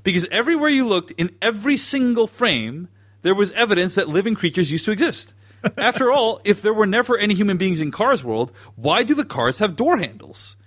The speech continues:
It may be a planet of cars, but like the Planet of the Apes, it is definitely Earth, or at least it was in the past. The cars speak English. Their map is littered with recognizable landmarks from Route sixty-six to Hollywood. Things get even more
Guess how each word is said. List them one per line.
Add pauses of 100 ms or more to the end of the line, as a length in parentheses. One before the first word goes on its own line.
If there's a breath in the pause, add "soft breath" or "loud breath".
(460 soft breath)
It
may
be
a
planet
of
cars,
but
like
the
Planet
of
the
Apes,
it
is
definitely
Earth,
or
at
least
it
was
in
the
past. (320 loud breath)
The
cars
speak
English. (320 soft breath)
Their
map
is
littered
with
recognizable
landmarks
from
Route
sixty-six
to
Hollywood. (460 loud breath)
Things
get
even
more